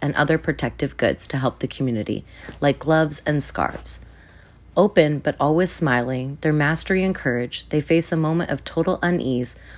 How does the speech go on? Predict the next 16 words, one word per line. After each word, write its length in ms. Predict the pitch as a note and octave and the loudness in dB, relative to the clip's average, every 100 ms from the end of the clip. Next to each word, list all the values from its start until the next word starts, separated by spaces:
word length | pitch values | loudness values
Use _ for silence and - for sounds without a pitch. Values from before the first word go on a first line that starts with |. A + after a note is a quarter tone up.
| - | -4
with 160 | D#3+ D#3+ | -2 0
a 60 | |
creative 480 | D3+ - D#3+ E3 F#3 | -2 2 2 2 0
vision 480 | D3+ C#3 C3+ C3+ D3 - | 0 0 0 -2 -6 -10
that 100 | - - | -4 0
overcomes 580 | D3+ E3+ - C#3 C#3 C3+ | 2 2 0 -2 -2 -2
a 40 | |
daily 360 | - C3+ D3 D#3+ | 0 0 2 0
difficulty 800 | C#3 - - A#2 - A#2 B2 - - - | -2 -6 -6 -6 -4 -4 -4 -10 -20 -10
with 200 | C#3+ - | -8 -6
positivity 800 | - C#3 C#3+ - D3 D#3+ F3 F3+ - | -2 -2 -2 -4 -2 0 0 -2 -2
and 140 | C#3 | -4
tenacity. 680 | - C3+ A#2 - - B1 - - - - - - - - - | -2 -4 -4 -6 -8 -8 -10 -18 -20 -20 -20 -20 -20 -20 -6
La 220 | - E3+ G3 | 2 4 4
Faori, 560 | - G3+ D3 C3 C#3 - | 0 2 2 2 -2 -2
therefore, 540 | E3 F3 - B2+ B2 | 2 2 2 0 0